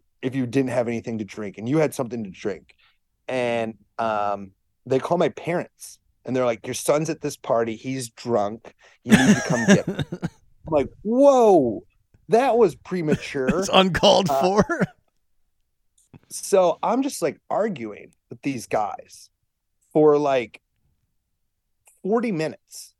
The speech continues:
Speaker 1: before my parents get there. Uh, uh, and I'm, I'm, like, crying. Like, I'm just, like, fucking sobbing. Like, I have
Speaker 2: Right.
Speaker 1: a shaved head and everything. And I'm, like, you know, c-, like, cutting weight t-, t-, t-,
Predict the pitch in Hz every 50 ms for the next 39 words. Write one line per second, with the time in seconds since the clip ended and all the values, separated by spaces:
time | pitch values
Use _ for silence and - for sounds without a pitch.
0 | _ _ _ _ _ - 127 - 165 156 143 131 - - 139 139 135 - - -
1 | - 98 - - - - - _ _ _ _ _ _ _ _ _ - 131 131 127
2 | _ _ - 120 120 110 110 107 101 87 - - - _ _ _ - 127 131 143
3 | 160 208 196 - - _ - 196 247 285 277 - - - 175 185 156 73 - _
4 | _ _ _ 143 147 156 180 190 175 175 - - 147 123 - - _ - 196 185
5 | - - 165 127 113 - 131 123 156 170 - - 65 - _ _ _ _ _ 151
6 | 151 139 - _ _ _ - 226 320 392 196 156 160 - - - 170 160 180 175
7 | - - - 147 143 147 - 160 156 - _ _ _ _ _ _ _ _ _ _
8 | 139 139 135 139 139 139 139 131 131 131 127 127 - _ _ _ - 131 156 156
9 | 143 - - 117 101 - 131 135 151 165 156 135 110 - 143 151 120 104 - -
10 | - - _ 147 131 117 - _ _ - - - 151 156 151 131 120 123 131 151
11 | 170 - - - _ - - - - - - -